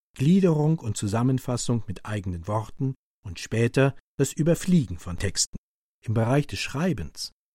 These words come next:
muss die Buchstabenkenntnis durch einprägsame Anlautbilder und Nachsprechen gefestigt werden.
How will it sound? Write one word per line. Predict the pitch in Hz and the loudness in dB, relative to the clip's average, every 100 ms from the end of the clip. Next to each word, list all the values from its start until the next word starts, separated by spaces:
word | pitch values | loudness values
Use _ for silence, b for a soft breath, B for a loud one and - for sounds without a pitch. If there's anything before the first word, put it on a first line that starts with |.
| - | 2
muss | 123 190 | 4 4
die | - 180 | 4 0
Buchstabenkenntnis | 156 180 - 151 143 147 143 139 - 135 - | 0 -4 -2 0 0 0 0 0 -2 -4 -4
durch | 87 - | -8 -8
einprägsame | 113 143 - 135 131 - 117 120 123 - | -4 -2 0 0 0 -2 0 2 2 0
Anlautbilder | 113 131 131 131 - 131 123 | 0 0 0 0 2 0 0
und | 90 90 | -4 -6
Nachsprechen | 101 107 - - 127 120 143 | -4 -4 -4 -4 -4 -2 -4
gefestigt | 127 - 110 - 87 - | -2 0 0 -2 -10 -12
werden. | 80 67 | -12 -14